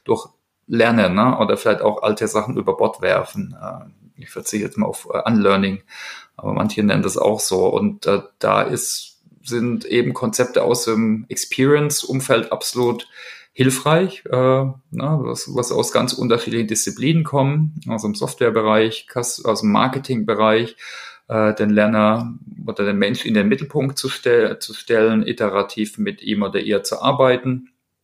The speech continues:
äh, äh, ja, und aber eben auch Erfahrungen und Selbsterfahrung und Reflexion bewusst, äh, zu ermöglichen.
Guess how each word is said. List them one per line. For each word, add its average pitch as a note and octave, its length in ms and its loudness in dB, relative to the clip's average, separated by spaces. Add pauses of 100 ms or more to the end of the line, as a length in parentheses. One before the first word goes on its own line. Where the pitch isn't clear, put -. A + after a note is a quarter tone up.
(500)
äh, G#2+ 580 2 (760)
äh, G2+ 380 0 (460)
ja, G#2 260 0
und B2+ 260 -4
aber A2 300 2
eben B2+ 160 2
auch A#2 240 -4
Erfahrungen B2 920 0
und G#2 340 -2
Selbsterfahrung A2 920 0
und G#2+ 140 0
Reflexion A2+ 640 0
bewusst, G#2+ 420 0
äh, F#2+ 380 -2
zu G2+ 160 -4
ermöglichen. - 760 -8